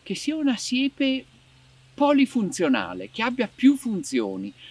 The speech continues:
non solo quella di dividere due appezzamenti di terra o due proprietà o due giardini. Proviamo a pensare a una siepe che possa darci anche del cibo e quindi magari dei frutti, che possa avere dei profumi,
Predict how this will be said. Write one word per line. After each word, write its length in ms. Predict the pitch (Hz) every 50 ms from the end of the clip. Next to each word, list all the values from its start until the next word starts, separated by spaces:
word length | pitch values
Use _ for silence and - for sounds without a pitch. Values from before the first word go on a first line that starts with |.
| - _ -
non 260 | 240 294 330 262 180
solo 300 | - - 175 156 147 139
quella 320 | - - 160 143 131 127 120
di 200 | 120 127 131 120
dividere 800 | 107 123 127 104 120 135 160 180 156 147 143 135 120 120 110
due 200 | 98 131 151 160
appezzamenti 920 | 131 - - - 156 127 - - 143 120 110 117 123 127 143 135 - 139 113
di 100 | 107 -
terra 540 | - 104 98 113 131 151 151 156 147 143 131
o 60 | 123
due 260 | 120 107 110 131 143 127
proprietà 640 | - - 131 123 - 127 117 101 - - 131 156
o 80 | 180 -
due 220 | 131 151 156 147
giardini. 760 | 127 - - - 104 101 98 107 95 95 95 92 98 101 98 - - - - - - - - - - -
Proviamo 380 | - 202 - 240 330 440 480
a 60 | 381
pensare 440 | - - 165 - - - 226 254 262
a 20 | 214
una 160 | 160 277 -
siepe 400 | - - 262 320 359 - 415 -
che 120 | - 226
possa 340 | - - 294 269 - - 311
darci 420 | 233 262 294 330 - - - 277
anche 680 | 240 226 233 220 202 175 151 143 - 160 135 123 117 107 - _ _ _ _ _ _ _ _ _
del 240 | - - 123 131 117
cibo 520 | - - - 131 120 113 104 101 120 139 - _ _ _ _ _ _ _
e 140 | - 147 -
quindi 240 | - 196 202 196
magari 320 | 160 131 113 120 139 131 131
dei 160 | 131 131 120
frutti, 840 | - - - 147 170 170 143 - _ _ _ _ - 95 104 - - - _ _ _ _ _ - - - - - _ _
che 160 | - 170 160
possa 420 | - - 220 240 262 - - - 185
avere 400 | 139 160 175 190 202 185 170 156
dei 160 | 151 143 135 -
profumi, 800 | - 147 139 - - - 143 147 165 190 202 202 220 247 269